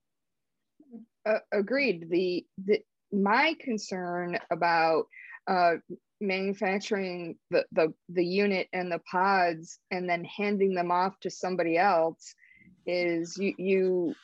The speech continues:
lose quality control, uh, and you run into some issues.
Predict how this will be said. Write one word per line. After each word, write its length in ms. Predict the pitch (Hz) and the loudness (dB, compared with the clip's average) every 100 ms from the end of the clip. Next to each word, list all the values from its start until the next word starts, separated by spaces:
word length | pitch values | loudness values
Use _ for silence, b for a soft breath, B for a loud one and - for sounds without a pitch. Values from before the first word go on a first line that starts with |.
| - | -6
lose 460 | 190 202 240 220 | 0 2 2 0
quality 560 | - 190 208 262 202 151 | -4 0 4 4 2 -4
control, 680 | - 160 165 156 147 131 - b b - | -10 -12 -6 -4 -2 -6 -10 b b -8
uh, 260 | 165 160 - | -2 0 0
and 200 | 170 165 | -4 -4
you 280 | 170 156 156 - | 0 0 0 0
run 200 | 170 180 | 0 0
into 260 | 190 196 | 0 0
some 280 | 196 196 175 | 0 -2 -2
issues. 760 | - 240 - 175 156 147 151 | 0 0 0 0 0 -2 -6